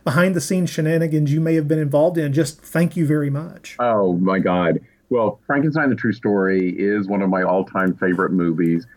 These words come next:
Speaker 2: I put it on the cover of my fanzine bazaar in nineteen seventy-four, and during my trips to London as a kid,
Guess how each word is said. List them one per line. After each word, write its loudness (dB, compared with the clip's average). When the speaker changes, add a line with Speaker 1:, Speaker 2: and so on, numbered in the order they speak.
Speaker 2:
I -2
put -2
it 0
on 0
the -2
cover 0
of -2
my -2
fanzine 0
bazaar 0
in -2
nineteen 0
seventy-four, 0
and 0
during 0
my 2
trips -4
to 2
London 0
as -4
a -4
kid, 0